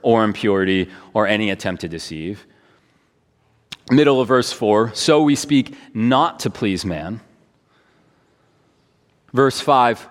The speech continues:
"We never came with words of flattery, as you know, nor with a pretext for greed." Verse six, "Nor did we seek glory from people," and so on and so forth. So the question we have to answer here is,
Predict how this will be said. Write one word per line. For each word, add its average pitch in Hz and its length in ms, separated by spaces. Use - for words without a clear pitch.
"We 131 260
never 143 600
came 104 440
with 104 180
words 101 220
of 95 80
flattery, 92 480
as 87 160
you 90 80
know, 87 360
nor 135 520
with 117 160
a 101 40
pretext 92 500
for 92 120
greed." 82 400
Verse 120 240
six, - 400
"Nor 160 380
did 156 180
we 139 80
seek 151 400
glory 139 520
from 98 260
people," 95 600
and 127 160
so 107 300
on 98 420
and 104 160
so 123 220
forth. - 460
So - 100
the 127 100
question 180 520
we 151 60
have 147 160
to 135 100
answer 147 320
here 113 180
is, 113 100